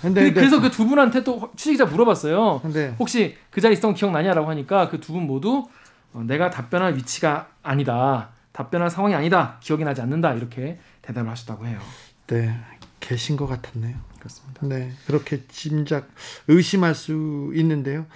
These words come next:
Speaker 1: 어, 본인들은 확인해 줄 수 없다고 얘기했는데 장경훈 사장 이런 분들이요. 아직 많습니다.
Speaker 2: 그렇습니다.
Speaker 1: 장경훈 사장 이렇게 사회적 물의를 일으켰는데 아직 그 자리에 그대로 있잖아요.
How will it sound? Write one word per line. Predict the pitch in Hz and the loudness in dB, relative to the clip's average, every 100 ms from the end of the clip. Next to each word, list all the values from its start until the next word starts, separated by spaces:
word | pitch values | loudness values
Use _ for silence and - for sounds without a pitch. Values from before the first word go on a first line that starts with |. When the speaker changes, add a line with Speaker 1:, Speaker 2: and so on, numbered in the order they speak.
| - - - - | -20 -20 -20 -10
Speaker 1:
어, | 143 156 | -2 -2
본인들은 | - 165 180 165 160 156 | 2 4 4 4 2 0
확인해 | 143 175 196 180 | -2 -2 -2 0
줄 | 156 | -4
수 | - 135 | -6 -6
없다고 | 117 117 156 135 131 | -6 -4 -4 -2 -4
얘기했는데 | 123 123 110 110 143 123 - - - - - | -4 -6 -6 -6 -8 -10 -14 -18 -20 -20 -12
장경훈 | - 170 208 208 | 0 2 4 4
사장 | 190 180 165 139 | 2 2 0 0
이런 | 143 196 214 190 | 0 2 2 2
분들이요. | 160 147 160 226 - _ _ - - - _ _ - - - - | 0 -2 -4 -4 -8 _ _ -16 -16 -16 _ _ -12 -10 -10 -8
아직 | 127 151 | -2 2
많습니다. | 165 107 - 170 170 - - | 2 0 -4 -6 -6 -12 -20
Speaker 2:
그렇습니다. | - 123 - - - | -16 -14 -14 -18 -6
Speaker 1:
장경훈 | 214 233 240 233 | 0 4 4 4
사장 | 220 202 | 4 4
이렇게 | 170 185 233 - 247 | 4 4 2 0 -2
사회적 | 190 220 233 175 | 0 0 0 0
물의를 | 139 175 180 135 | 2 2 2 -2
일으켰는데 | 131 139 139 120 175 160 - | -4 -8 -6 -4 -4 -6 -8
아직 | 151 160 - - | -8 -8 -12 -8
그 | - | -2
자리에 | 196 214 208 | 0 0 -2
그대로 | 170 139 202 | -4 -4 -6
있잖아요. | - 156 | -4 -4